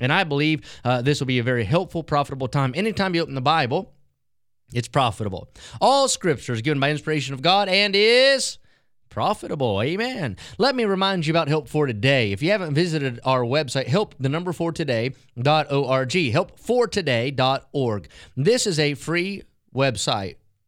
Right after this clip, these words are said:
free resource put together by the church staff and faculty of the college here,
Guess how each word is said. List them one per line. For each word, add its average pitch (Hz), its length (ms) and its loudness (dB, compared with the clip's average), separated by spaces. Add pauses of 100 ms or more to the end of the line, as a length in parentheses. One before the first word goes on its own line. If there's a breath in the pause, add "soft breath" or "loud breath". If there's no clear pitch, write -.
(120)
free 151 240 -2
resource 135 640 0 (280 soft breath)
put 214 140 0
together 180 300 0
by 147 180 2
the 123 180 -2 (160)
church - 280 -2
staff 165 360 0
and 127 160 -4
faculty 165 440 0
of 123 40 -2
the 120 80 -4
college 143 380 -2
here, 151 300 0